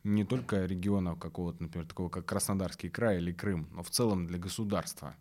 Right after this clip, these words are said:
Потому что в некоторых субъектах Российской Федерации туризм — это девяносто процентов экономики. То когда все остановилось, оказалось, что пострадали все, и те, кто делают подушки, и кто делает какие-то,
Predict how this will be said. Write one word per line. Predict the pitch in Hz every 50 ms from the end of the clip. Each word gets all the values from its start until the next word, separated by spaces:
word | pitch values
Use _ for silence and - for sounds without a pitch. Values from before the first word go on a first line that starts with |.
| - - - - - - - - - _ -
Потому | - - 98 95 98
что | - - 104
в | 101
некоторых | 110 113 - - 101 92 -
субъектах | - 107 98 104 107 92 - - 85 -
Российской | 95 90 - 98 95 - - 92
Федерации | - 101 95 107 113 131 131 131 - 104 92 92 90 - - - - - _ _ _
туризм — | - 113 107 107 117 117 104 101 95
это | 95 95
девяносто | 92 101 104 107 107 101 95 - -
процентов | - - 92 - - 90 85 - - -
экономики. | - - 98 98 101 92 82 80 78 - - 76 73 - - - _ _ _ _ _ _ _ -
То | 104 104
когда | - 107 101 104 110 127
все | 113 - - 110
остановилось, | 107 98 - - 110 120 147 160 156 -
оказалось, | - - 104 107 120 123 113 -
что | - - - - - 110 110 107 107 107 107 107 104 95 - - - - - _ _ -
пострадали | 107 101 - - 107 104 104 107 101 98
все, | 92 - - - 127 104 90 85
и | 80
те, | - - 101
кто | - - - - 107 101 101 101 98 101 101 98 95 95
делают | 95 104 101 98 98 87 -
подушки, | - 98 95 113 127 120 - - - 95
и | 90 87 87 85 85 80 80 82 80
кто | 78 - _ - 92 90 90 92 87 87 - - - - - - - - - - - _ -
делает | 98 101 101 101 95 92 90 90 -
какие-то, | - 98 90 - 98 92 87 - - 95 95 92 92 92 92 92 92 92 92 90 92 90 90